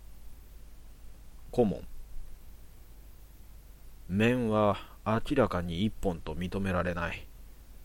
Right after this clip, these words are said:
銅に関しては、B。何なんですか？顧問。声が、B。相手は素人ですよ。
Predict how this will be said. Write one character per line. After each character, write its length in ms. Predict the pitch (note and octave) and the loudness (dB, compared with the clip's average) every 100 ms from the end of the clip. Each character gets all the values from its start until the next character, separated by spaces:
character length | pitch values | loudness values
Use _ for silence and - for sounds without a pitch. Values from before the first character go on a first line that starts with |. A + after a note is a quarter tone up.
| - - | -12 -2
銅 280 | F#2+ D3+ C#3 | 8 8 8
に 140 | G#2 | 4
関 220 | - A2+ | 2 0
し 100 | G2 | 0
て 120 | - E2+ | 0 2
は、 380 | D#2 C2+ - - - - - - - - - - - - - - - - - - | 2 0 -2 -10 -16 -16 -16 -16 -16 -16 -18 -16 -16 -14 -14 -14 -16 -16 -14 -10
B。 400 | F2+ F#2+ F#2 - - - - - - - - - - - - | -2 4 4 2 -8 -14 -14 -14 -16 -16 -16 -16 -14 -14 0
何 220 | A2 A2 | 4 6
な 80 | F2+ | 4
ん 60 | E2+ | -2
で 80 | D#2+ | -2
す 100 | - | -4
か？ 200 | - - - - - - - - - - - - - | -4 -8 -10 -10 -10 -10 -10 -12 -14 -14 -14 -14 -2
顧 140 | - G#2+ | 6 6
問。 240 | D#2 - - - - - - - - - - - - - - - | 4 -4 -10 -14 -14 -14 -14 -14 -14 -16 -14 -14 -14 -14 -14 6
声 320 | C#3+ G#2 E2+ | 10 10 8
が、 380 | D#2 - - - - - - - - - - - - - - - - G#2+ | 2 0 -2 -6 -12 -12 -14 -12 -12 -14 -14 -14 -14 -16 -14 -14 -10 -4
B。 440 | G2 G2+ D2+ - - - - - - - - - - - - - - - | 0 2 0 -6 -8 -8 -8 -4 -4 -6 -10 -10 -10 -10 -10 -12 -12 0
相 200 | G#2 C3 | 6 8
手 80 | C#3 | 8
は 120 | C3+ | 4
素 360 | - - A2 D3+ | 6 6 6 6
人 140 | A#2+ | 4
で 60 | E2+ | 0
す 120 | - | -2
よ。 140 | - | -4